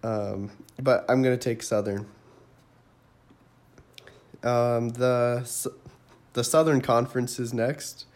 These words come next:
not to be confused with the team that I just picked. Um, I, I think this conference is wide open. Um, but I have Chattanooga. They're number one in the conference right now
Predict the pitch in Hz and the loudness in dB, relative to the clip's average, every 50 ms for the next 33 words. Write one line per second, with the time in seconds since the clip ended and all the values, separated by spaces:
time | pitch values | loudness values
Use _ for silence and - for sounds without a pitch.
0 | - - - - _ _ - 127 123 117 - - - 131 123 - 131 123 120 - | -20 -20 -20 -20 _ _ 0 2 2 2 2 0 -2 -2 -2 0 -2 -4 -2 0
1 | - 139 123 120 123 117 - - 110 107 - - 151 143 131 120 123 139 143 139 | 0 0 0 0 -4 -8 -6 -4 -6 -6 -2 0 2 2 2 2 0 -2 -6 -8
2 | - - 110 107 107 107 113 110 - - 110 113 127 - - - - - - - | -8 -6 -4 -2 -2 -2 -4 -6 -6 -4 -4 -4 -4 -6 -10 -20 -20 -20 -20 -20
3 | - - - - - _ - - - 123 120 120 117 117 117 117 104 - - - | -20 -20 -20 -20 -20 _ -18 -10 -4 0 2 2 2 2 0 0 -4 -6 -8 -14
4 | _ _ - - - - 127 135 135 - - 127 143 147 - 170 165 - 165 165 | _ _ -16 -10 -4 -4 -4 -4 -4 -4 0 0 0 0 -2 -6 -4 -4 -4 -4
5 | 160 - - - 156 147 170 - - 175 180 170 170 151 139 127 127 131 143 151 | -4 -6 -6 -4 -4 -4 -4 -4 -4 -6 -6 -4 -6 -6 -2 0 2 2 2 2
6 | 139 143 156 151 - 131 98 98 - - - _ _ - - - _ _ - _ | 2 0 0 0 -2 -4 -4 -4 -8 -12 -20 _ _ -20 -20 -20 _ _ -20 _
7 | _ _ - - _ _ _ _ _ _ _ _ _ _ _ _ _ _ - - | _ _ -20 -20 _ _ _ _ _ _ _ _ _ _ _ _ _ _ -20 -20
8 | _ - - - - - - 123 127 127 120 117 113 110 101 98 98 101 - - | _ -18 -16 -16 -10 -2 0 2 2 4 4 2 2 0 0 -2 -4 -6 -10 -16
9 | - - - _ _ _ - - - - - - _ - - - _ _ - - | -20 -20 -20 _ _ _ -20 -20 -20 -20 -20 -20 _ -20 -20 -20 _ _ -20 -20
10 | _ - _ - - - - - - - - - - - - 139 135 135 - - | _ -20 _ -20 -20 -20 -20 -20 -20 -20 -20 -20 -12 -2 2 4 4 4 4 2
11 | - - 117 123 131 135 143 147 135 123 120 113 - - - 123 120 120 - - | 0 2 4 6 6 4 4 2 0 0 0 -2 -4 -4 -2 -2 -2 -2 -2 -2
12 | 113 113 110 110 101 98 95 104 - - - 123 127 127 135 131 131 127 127 127 | -2 -2 -2 -2 -2 -4 -6 -6 -8 -12 -6 0 2 2 4 2 2 2 0 0
13 | 123 123 120 117 - 131 120 123 123 - 110 107 - 113 110 101 92 107 104 101 | 0 0 -2 -4 -2 -2 -2 -2 -2 -4 -6 -4 -4 -4 -4 -2 -2 -2 -2 -2
14 | 107 127 | -2 -4